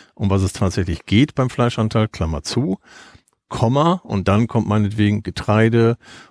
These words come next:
oder Kartoffel oder was auch immer, ähm, die, äh, oder, oder jetzt Gemüseanteil und so weiter,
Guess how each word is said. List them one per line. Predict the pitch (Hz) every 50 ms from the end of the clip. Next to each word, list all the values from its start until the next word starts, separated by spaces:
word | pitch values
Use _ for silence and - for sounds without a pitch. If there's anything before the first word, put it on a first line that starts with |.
| _ _
oder | - 87 82 85 76 69
Kartoffel | - - 92 87 - - 139 131 - - 127 -
oder | 95 95 95 87
was | 107 98 -
auch | 104 - -
immer, | 104 104 107 107 104 107 98 - - - - _
ähm, | - 101 98 98 95 95 92 92 90 90 82 - -
die, | - 98 95 95 95 90 87 87 85 87 87 87
äh, | - 85 87 82
oder, | 85 85 87 87 85 82
oder | 80 82 85
jetzt | 82 98 85 - - - -
Gemüseanteil | 92 95 101 123 131 127 139 120 120 113 110 - 110 104
und | 98 95
so | 98 101 92
weiter, | 98 95 95 92 95 92